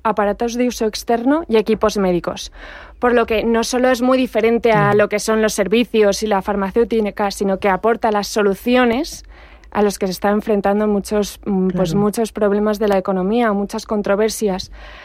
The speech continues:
Speaker 1: Mm, por ejemplo, los avances en la tecnología, en la tecnología médica hace que las cirugías sean menos invasivas,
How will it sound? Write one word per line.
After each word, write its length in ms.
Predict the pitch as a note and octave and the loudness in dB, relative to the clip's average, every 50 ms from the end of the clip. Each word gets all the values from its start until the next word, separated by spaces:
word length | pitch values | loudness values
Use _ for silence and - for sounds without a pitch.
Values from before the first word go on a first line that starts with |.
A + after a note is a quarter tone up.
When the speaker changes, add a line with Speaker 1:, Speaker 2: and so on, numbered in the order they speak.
| - - - - - - | -20 -20 -20 -20 -8 -2
Speaker 1:
Mm, 280 | - B3+ A#3+ A#3+ G#3+ | 0 2 2 2 2
por 140 | - - A3 | 2 2 2
ejemplo, 300 | G#3+ G#3 A3+ A3 G3+ G#3 | 2 2 0 0 2 2
los 220 | G3+ G3 G3 - | 2 2 2 0
avances 440 | G#3 G3 G#3 A3 A#3 - C#4 C4+ - | 0 0 0 0 0 0 -2 0 0
en 120 | C4+ B3+ B3+ | 0 0 0
la 100 | B3 A#3+ | 0 0
tecnología, 920 | - A#3 A#3 A#3 A3+ A3 G#3+ G#3+ - A#3+ B3 A#3+ A#3+ A#3 A3+ A3 A3 A3 - | 0 0 2 2 2 2 2 2 0 0 2 2 2 2 2 2 0 0 0
en 160 | A3 G#3+ G#3+ | 0 0 0
la 180 | G#3 G#3 G3 F#3+ | 2 0 0 -2
tecnología 580 | - F#3 F#3+ F#3 F3+ F#3 F3+ - A3 A3 A3 A3 | -2 -2 0 0 0 -2 -2 0 2 2 2 4
médica 500 | A3+ A3+ A3 A3+ G3 - G3 A3 B3+ - - - - - - - - | 2 2 2 0 0 0 -2 -2 -2 -6 -16 -20 -20 -20 -14 -8 -4
hace 260 | G#3+ G#3 - - A#3 | -4 -2 -2 -2 -2
que 100 | - A#3+ | 0 0
las 200 | A3+ G#3+ G#3 - | 0 0 -2 -2
cirugías 540 | - G#3+ G3 G3 F3+ - A3 A3 A3 A3 G#3+ | -2 -2 -2 0 0 0 2 2 2 2 0
sean 340 | - - G#3 G3+ G#3 G#3+ G#3+ | -2 -2 0 0 2 2 2
menos 340 | G#3 G#3 G#3+ A3 G#3 - A#3+ | 2 2 0 0 -2 -2 -2
invasivas, 840 | A3 G#3 G3 F3+ F3+ - - C4 B3+ G#3+ F#3+ G3+ - - - - | 0 0 0 0 -2 0 2 2 2 2 0 -2 -8 -14 -16 -18